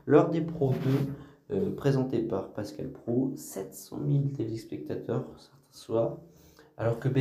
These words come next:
F M T V parfois est en dessous des deux cent mille téléspectateurs. C'est vous dire le gap qu'il y a, euh, entre les deux chaînes à vingt heures.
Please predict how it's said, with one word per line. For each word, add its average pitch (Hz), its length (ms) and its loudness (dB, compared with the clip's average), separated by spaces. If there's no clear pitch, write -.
F - 80 -2
M 139 120 4
T 123 140 0
V 143 120 6
parfois - 360 0
est - 140 -2
en - 80 -4
dessous - 220 -8
des 117 160 -2
deux 131 260 -4
cent - 260 -6
mille 117 220 -2
téléspectateurs. 107 680 -6
C'est - 140 -12
vous 95 100 -10
dire 127 300 -4
le 147 80 -6
gap - 360 0
qu'il 110 160 -4
y - 20 2
a, 123 180 -2
euh, 92 280 -6
entre 120 260 0
les 107 80 4
deux 104 80 0
chaînes 131 480 -2
à 120 120 2
vingt 104 300 -2
heures. 90 140 -6